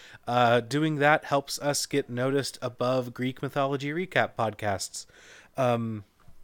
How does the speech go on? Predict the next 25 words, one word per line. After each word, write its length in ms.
other 320
than 220
that, 400
I 140
think, 340
uh, 280
you 160
can 80
also 220
reach 160
out, 180
uh, 300
via 280
email 340
if 140
you 80
email 300
us 160
at 120
argonautspodcast 960
at 60
gmail 320
dot 160
com. 360
Um, 380